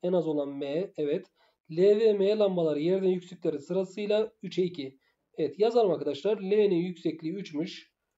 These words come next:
Şu mesafe arkadaşlar üçmüş. Ee, M'nin yüksekliği arkadaşlar neymiş? İkiymiş. Şu mesafede neymiş arkadaşlar? İkiymiş. Evet.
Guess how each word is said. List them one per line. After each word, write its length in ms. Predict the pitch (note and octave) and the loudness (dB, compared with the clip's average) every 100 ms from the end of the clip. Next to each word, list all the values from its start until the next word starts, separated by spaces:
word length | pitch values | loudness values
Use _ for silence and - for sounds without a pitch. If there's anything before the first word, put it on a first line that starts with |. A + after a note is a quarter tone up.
| _ _ | _ _
Şu 340 | - - - A3+ | -20 -20 -8 -2
mesafe 520 | D3+ C#3 C#3+ C#3 D#3 | -2 -2 -4 -2 -4
arkadaşlar 640 | C#3+ C#3 C#3 C3+ F#3 G3 | -4 -4 -6 -4 -4 -2
üçmüş. 680 | G3 - E3+ - C3+ - - _ _ _ _ _ _ _ _ _ _ _ - | -4 -8 -14 -14 -18 -18 -20 _ _ _ _ _ _ _ _ _ _ _ -10
Ee, 320 | C#3 C3+ C3+ | -8 -8 -10
M'nin 440 | D3 F3+ G3 A3+ A3+ | -4 4 4 4 -2
yüksekliği 760 | - F#3+ E3+ D#3+ D#3 D3 D3 | -4 -4 -4 -4 -2 -2 -6
arkadaşlar 580 | - C#3 C3+ B2+ - C#3 | -12 -10 -8 -8 -6 -6
neymiş? 340 | C#3 D#3 F3+ E3+ | -6 -8 -10 -14
İkiymiş. 360 | - D3 C3 | -10 -10 -10
Şu 140 | - G#3 | -6 -4
mesafede 440 | E3 D#3+ D3 E3+ | -2 -2 -2 -2
neymiş 240 | E3+ C#3 | -4 -4
arkadaşlar? 640 | C3+ C3+ C3+ C#3 G3 G3+ - _ _ _ _ _ | -10 -10 -12 -6 -4 -4 -8 _ _ _ _ _
İkiymiş. 600 | F3+ - D3+ - - - _ _ _ | -18 -12 -12 -12 -18 -20 _ _ _
Evet. 320 | E3+ B2+ - | -6 -6 -10